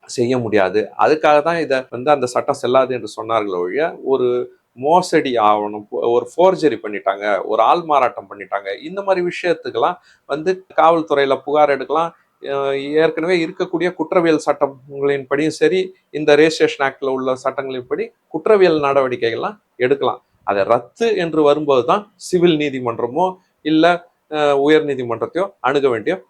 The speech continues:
சூழ்நிலை இருக்கும். அதனால மத்த ரெமெடிஸ் எல்லாம், அந்த கிரிமினல் ஆக்ஷன் எடுக்கக்கூடிய ரெமெடிஸ் எல்லாம் இருக்குது. அதே மாதிரி ட்வென்டி டூ ஏ, ட்வென்டி டூ பி எல்லாம் இருக்கு. அதனால மோசடி பத்திரங்களை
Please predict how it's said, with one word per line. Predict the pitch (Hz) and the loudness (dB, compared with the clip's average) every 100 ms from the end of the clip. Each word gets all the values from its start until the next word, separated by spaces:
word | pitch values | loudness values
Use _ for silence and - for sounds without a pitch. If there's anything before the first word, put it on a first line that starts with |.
| _ | _
சூழ்நிலை | - 156 139 120 185 - _ | -8 -6 0 2 0 -2 _
இருக்கும். | 117 120 - 160 | 0 0 0 -2
அதனால | - 104 131 202 214 _ _ - | 0 -2 -2 -4 -4 _ _ -4
மத்த | 110 - 147 | -2 2 4
ரெமெடிஸ் | 143 160 156 - | 4 2 0 0
எல்லாம், | 147 151 | -2 0
அந்த | 123 | -4
கிரிமினல் | - 143 165 170 160 156 _ | -4 -6 -2 0 -2 -6 _
ஆக்ஷன் | 127 - 143 131 | -8 -6 -4 -2
எடுக்கக்கூடிய | 139 135 135 123 | -2 -2 0 2
ரெமெடிஸ் | 120 123 139 127 - | 2 0 -2 -4 -4
எல்லாம் | 123 185 - _ - | -4 -4 -8 _ -6
இருக்குது. | 143 156 143 175 - | -4 -2 -2 -2 -2
அதே | 107 143 | 0 2
மாதிரி | 147 151 151 | 2 -2 -2
ட்வென்டி | 147 147 147 | -4 -4 -8
டூ | 147 | -6
ஏ, | 135 151 151 | 0 0 0
ட்வென்டி | 147 143 143 | -6 -6 -6
டூ | 127 | -6
பி | |
எல்லாம் | 135 151 135 | -4 -2 -2
இருக்கு. | 123 143 | 0 0
அதனால | 123 131 156 | 0 -2 -4
மோசடி | 135 151 143 | -2 -4 -6
பத்திரங்களை | 131 127 - 127 147 | -10 -10 -10 -10 -10